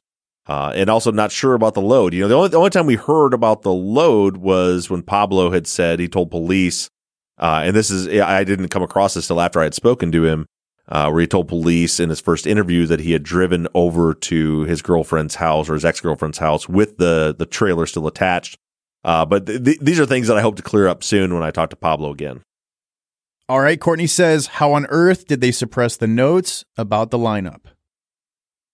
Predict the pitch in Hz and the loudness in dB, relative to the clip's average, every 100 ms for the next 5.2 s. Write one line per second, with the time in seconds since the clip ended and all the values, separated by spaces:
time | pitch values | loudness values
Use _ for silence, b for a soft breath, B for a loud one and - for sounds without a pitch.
0 | _ _ - 175 156 170 151 175 165 131 | _ _ -8 -4 2 2 4 4 4 4
1 | 120 110 107 _ _ _ _ _ 131 139 | 2 0 -6 _ _ _ _ _ -4 0
2 | 220 208 - 160 160 139 156 220 87 90 | 2 0 0 0 0 -2 -2 -2 -2 0
3 | 117 135 131 135 - 123 147 - 135 120 | 0 0 -2 -4 -2 -2 -2 0 0 0
4 | - 113 - 110 139 120 - - 117 104 | 0 -6 -2 -4 -2 -6 -8 -2 0 0
5 | 98 | -2